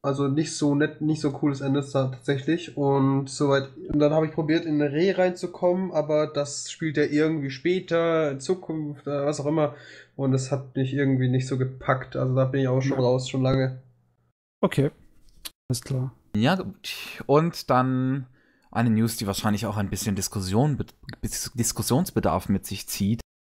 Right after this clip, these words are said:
Speaker 3: Und zwar möchte, äh, beziehungsweise es wird eventuell passieren, wenn's nicht in der Production Hell stecken bleibt. J J, J J Abrams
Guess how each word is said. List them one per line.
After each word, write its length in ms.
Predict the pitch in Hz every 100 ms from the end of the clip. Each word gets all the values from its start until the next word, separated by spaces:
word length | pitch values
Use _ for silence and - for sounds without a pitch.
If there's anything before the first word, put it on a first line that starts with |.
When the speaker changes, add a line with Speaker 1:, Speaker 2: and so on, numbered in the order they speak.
| -
Speaker 3:
Und 200 | - 139
zwar 340 | - 139 131 120
möchte, 680 | 117 151 - - 95 104 123 _
äh, 360 | 101 101 98 95 -
beziehungsweise 540 | - 139 123 117 104 104
es 180 | 113 -
wird 360 | 131 - - _ _ _ _ _ _ _ _ _ -
eventuell 360 | 110 127 147 139
passieren, 360 | 156 131 147 113
wenn's 160 | 101
nicht 100 | 98
in 60 | 107
der 80 | 101
Production 420 | 110 127 - 98
Hell 160 | 101 95
stecken 300 | 98 - 95
bleibt. 320 | 98 107 - - - - - - -
J 120 | 196 220
J, 420 | 202 180 - 123
J 220 | 151 190
J 120 | 175 165
Abrams 640 | - 139 98 92 - -